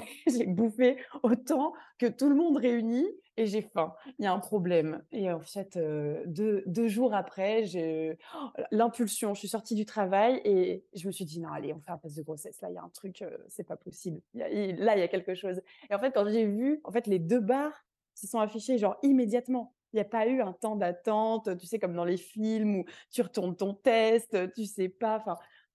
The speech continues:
ah, là, c'est arrivé, mais tout de suite. Et vraiment, je me suis immédiatement dit, j'en étais sûre. En fait, j'en étais sûre. Je me disais que c'était mes règles, que c'était d'autres choses, mais j'en étais sûre, quoi. Et donc, euh,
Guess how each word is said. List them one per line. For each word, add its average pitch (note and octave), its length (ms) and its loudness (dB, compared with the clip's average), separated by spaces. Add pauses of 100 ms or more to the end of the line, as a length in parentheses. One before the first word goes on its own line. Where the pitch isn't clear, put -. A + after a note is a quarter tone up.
(160)
ah, A#3+ 100 -2
là, C#4 120 2
c'est A#3 120 2
arrivé, A3 320 4
mais F#3 160 2
tout C#4+ 160 -4
de C#4+ 40 -8
suite. D4 520 0
Et F#3 100 -2
vraiment, F3 300 -6
je F#3+ 120 -8
me D#3 120 -6
suis - 240 -14 (120)
immédiatement A3 920 2
dit, G3+ 360 -4
j'en F3 180 -6
étais D3+ 180 -10
sûre. - 600 -16 (380)
En F#3+ 80 0
fait, A3 100 4
j'en F3 140 -2
étais E3 140 -8
sûre. G3 320 -6 (200)
Je A#3 100 2
me A#3 60 4
disais G#3+ 120 4
que A3+ 80 -8
c'était F#3 180 2
mes E3+ 140 0
règles, G#3 260 2
que G#3 100 -6
c'était F#3 280 -6
d'autres D#3+ 200 -4
choses, G3+ 200 -4
mais D#3+ 80 -6
j'en D3+ 200 -14
étais E3+ 180 -16
sûre, - 560 -12
quoi. G#3 160 -8 (120)
Et G3+ 60 -8
donc, F3+ 260 -6
euh, D3 420 -2